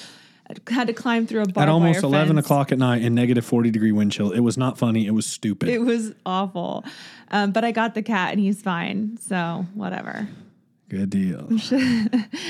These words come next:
Speaker 1: should we get started with today's story now?
Speaker 2: Let's roll.
Speaker 1: Okay. So today we are talking about the murder of Lauren Giddings.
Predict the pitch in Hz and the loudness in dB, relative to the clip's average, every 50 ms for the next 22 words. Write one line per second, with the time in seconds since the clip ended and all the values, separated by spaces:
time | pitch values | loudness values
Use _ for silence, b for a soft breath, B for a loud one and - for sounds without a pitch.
0 | 311 262 - - 240 226 233 214 226 202 214 - - 208 190 190 202 202 214 208 | -10 -10 -6 -4 -2 0 0 0 0 -2 -4 -4 -4 -2 -2 0 -2 -2 -4 -6
1 | 208 - - 220 196 190 185 196 190 - - 190 180 185 185 180 185 185 180 180 | -8 -6 -6 -4 -4 -2 -4 -6 -6 -6 -6 -6 -4 -4 -4 -4 -4 -4 -2 -2
2 | 190 208 220 196 175 151 - - 110 - 101 92 - - _ - - 90 95 - | -4 -4 -4 -6 -8 -10 -10 -14 -12 -12 -12 -14 -16 -20 _ -12 -10 -10 -8 -6
3 | 95 - - - _ b b b b b b b b - 240 233 220 247 226 240 | -6 -8 -8 -10 _ b b b b b b b b -4 -4 -2 -2 -2 -2 0
4 | 233 254 254 254 254 240 220 214 - 202 190 190 - 214 208 208 196 185 185 180 | 0 -2 -2 -2 -2 -2 -2 -2 -2 -4 -4 -2 0 0 2 2 2 2 0 -2
5 | 180 185 - - 185 208 202 202 208 214 214 226 226 220 - - 208 202 208 202 | -2 -4 -6 -4 -2 0 0 2 2 0 0 0 0 0 0 -2 -2 0 0 2
6 | 202 202 208 208 208 208 208 214 - 190 175 185 170 - - - 214 220 220 220 | 2 2 2 2 2 2 0 0 -2 -4 -4 -4 -6 -6 -8 -8 -6 -4 -4 -4
7 | 214 - - - | -4 -6 -10 -18